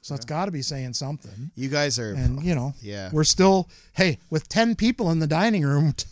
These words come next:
Speaker 1: as of right now, we're still packing 'em in ten people at a time.
Speaker 3: <laughs> Yeah.
Speaker 2: Right on. That's
Speaker 3: Yeah.
Speaker 2: great, though. That, that's good.
Speaker 3: It says something about you guys, man.
Speaker 2: Right?
Speaker 3: Yeah.
Speaker 2: Um,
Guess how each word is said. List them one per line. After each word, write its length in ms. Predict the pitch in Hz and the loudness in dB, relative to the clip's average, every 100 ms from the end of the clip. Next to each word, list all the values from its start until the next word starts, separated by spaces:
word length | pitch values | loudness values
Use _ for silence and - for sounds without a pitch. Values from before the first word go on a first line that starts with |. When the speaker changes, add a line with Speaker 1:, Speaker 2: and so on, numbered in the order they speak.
| - | -6
Speaker 1:
as 180 | 190 214 | 0 0
of 140 | 180 143 | 0 -2
right 200 | 180 185 | -4 -6
now, 220 | 220 202 | -6 -6
we're 120 | 185 | -6
still 280 | - 165 - | -4 0 0
packing 400 | - 185 - 185 | 0 -4 -4 -6
'em 80 | 202 | -4
in 220 | 240 185 | -4 -6
ten 260 | - 170 196 | -8 -8 -6
people 300 | 202 190 196 | -6 -6 -6
at 80 | |
a 60 | 208 | -4
time. 400 | - 240 233 233 | -4 -2 -4 -6
Speaker 3:
<laughs> 80 | 175 | -4
Yeah. 180 | - - | 0 0
Speaker 2:
Right 120 | 190 | 0
on. 280 | 120 113 131 | -2 -4 -4
That's 220 | 160 147 | -4 -2
Speaker 3:
Yeah. 140 | 147 190 | -2 -2
Speaker 2:
great, 220 | 202 214 | -2 -2
though. 200 | - 107 | -6 -8
That, 220 | 117 151 - - | -10 -14 -14 -10
that's 260 | 170 175 | -8 -6
good. 200 | - 170 | -4 -4
Speaker 3:
It 40 | 131 | -2
says 220 | 147 139 | 0 2
something 300 | - 143 139 | 2 0 -6
about 260 | 98 98 92 | -8 -10 -10
you 100 | 87 | -12
guys, 260 | 87 85 | -12 -12
man. 100 | 95 127 | -12 -12
Speaker 2:
Right? 360 | 127 131 170 233 - | -10 -10 -12 -12 -12
Speaker 3:
Yeah. 320 | 151 151 143 | -8 -8 -8
Speaker 2:
Um, 220 | 139 131 | -8 -10